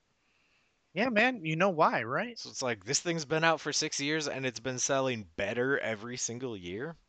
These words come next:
Speaker 1: You know why, right?
Speaker 2: How many Switches are there, Steve?
Speaker 1: 'Cause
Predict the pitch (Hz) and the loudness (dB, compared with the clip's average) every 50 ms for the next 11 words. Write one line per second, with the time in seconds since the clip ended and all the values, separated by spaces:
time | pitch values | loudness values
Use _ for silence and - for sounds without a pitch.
0 | _ _ _ _ _ _ _ _ _ _ _ _ _ _ _ _ _ _ _ _ | _ _ _ _ _ _ _ _ _ _ _ _ _ _ _ _ _ _ _ _
1 | _ _ _ _ _ _ - 175 202 240 233 180 151 160 214 269 - 240 208 147 | _ _ _ _ _ _ -4 -2 -2 0 0 2 4 4 4 4 0 -6 -8 -6
2 | 120 131 156 226 277 285 254 214 - - - 143 165 165 160 156 143 - 147 135 | -2 0 0 0 0 -4 -10 -14 -6 2 6 6 6 6 6 0 -2 -4 -4 -6
3 | 101 - 92 87 85 76 73 71 76 73 - - 80 78 73 73 - - - _ | -8 -8 -8 -8 -8 -10 -10 -10 -10 -10 -10 -10 -12 -16 -18 -18 -20 -20 -20 _
4 | _ _ _ _ _ _ _ _ _ _ _ - - 185 170 - | _ _ _ _ _ _ _ _ _ _ _ -6 -4 -4 -4 -6